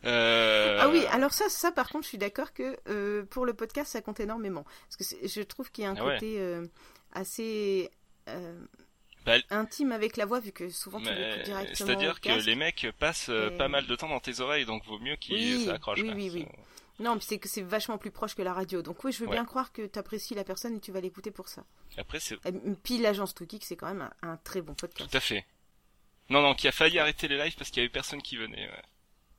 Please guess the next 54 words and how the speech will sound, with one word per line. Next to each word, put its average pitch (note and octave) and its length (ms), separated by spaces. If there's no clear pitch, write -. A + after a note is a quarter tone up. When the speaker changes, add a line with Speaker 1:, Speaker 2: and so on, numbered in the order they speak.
Speaker 1:
Bon. - 100
Speaker 2:
Ah C#4+ 60
ouais ? C5 220
Speaker 1:
Ouais. F3 160
Speaker 2:
C'est - 120
vrai ? C4 220
Speaker 1:
Ouais, A2+ 80
ouais, A#2 180
bah, G2+ 420
Speaker 2:
Je G2+ 40
l'écoute. F2+ 320
Speaker 1:
personne B2 300
Speaker 2:
C'est A#2 140
Speaker 1:
n'écoute G#3+ 60
en - 20
Speaker 2:
trop A3 160
Speaker 1:
live. G3+ 80
Speaker 2:
compliqué B3 400
pour A3+ 180
moi, G3+ 120
les E3+ 120
lives, D#3+ 220
hein. F#3 100
Speaker 1:
Il - 40
faut A#2+ 120
cliquer, B2 240
Speaker 2:
C'est E3 80
Speaker 1:
il A2+ 80
faut A#2+ 100
cliquer A2+ 240
sur - 220
play, G2 200
tu - 140
sais. - 180
Speaker 2:
Non, A#3+ 160
non, A#3 140
non, G#3 120
non, F3+ 120
mais E3+ 180
il F#3+ 80
faut - 120
être E3+ 180
disponible. A3+ 720
Speaker 1:
Ah A2+ 340
oui. - 320
Speaker 2:
À A3 80
ce A3 60
Speaker 1:
Oui, - 0
c'est G#3+ 60
tout G#3+ 100
Speaker 2:
moment-là. F#3 240
Speaker 1:
le E3 80
problème, F#2+ 320
ouais. - 840